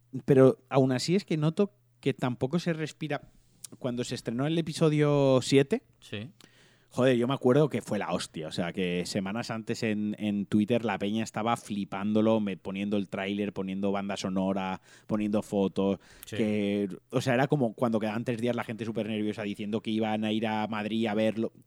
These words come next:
Speaker 1: No sé, era como que se respiraba un ambiente muy, muy guay, ¿no? Entiendo que se ha quemado la saga, porque desde ese momento se han estrenado nada más y nada menos que cuatro películas.
Speaker 2: Cuatro
Speaker 1: Quiero decir,
Speaker 2: películas, una serie.
Speaker 1: una serie, o sea, juego, videojuego, o sea,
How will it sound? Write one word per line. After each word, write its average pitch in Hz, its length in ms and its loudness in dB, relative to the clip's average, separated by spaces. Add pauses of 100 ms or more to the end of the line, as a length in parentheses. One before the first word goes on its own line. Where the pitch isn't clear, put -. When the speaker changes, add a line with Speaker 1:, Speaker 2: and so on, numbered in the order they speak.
(120)
Speaker 1:
No 131 120 -2
sé, 101 160 -6
era 131 140 -4
como 135 180 -2
que 117 60 -10
se 127 120 -4
respiraba 117 420 -6
un 156 80 -4
ambiente 143 400 -6 (340)
muy, 139 240 2
muy 131 200 2
guay, 98 260 0
¿no? 151 180 0 (1080)
Entiendo 160 400 4
que 160 120 -4
se - 100 -2
ha 139 80 4
quemado 127 260 2
la 113 120 0
saga, 113 300 -2
porque 95 280 -4
desde 98 240 -2
ese 110 140 -2
momento 123 320 -2
se 127 80 -6
han 117 80 -4
estrenado 117 500 -4
nada 110 240 -4
más 120 140 -6
y 127 60 -4
nada 110 160 -4
menos 120 200 -4
que 110 140 -4
cuatro 120 500 2
películas. 95 560 0 (240)
Speaker 2:
Cuatro 107 220 -6
Speaker 1:
Quiero 104 80 0
decir, 107 100 -2
Speaker 2:
películas, 127 420 -4
una 104 140 -8
serie. 127 640 -4 (140)
Speaker 1:
una 120 200 -2
serie, 143 680 6
o 120 40 -2
sea, 113 200 0 (500)
juego, 135 540 6
videojuego, 127 400 2
o - 20 -4
sea, 110 240 -2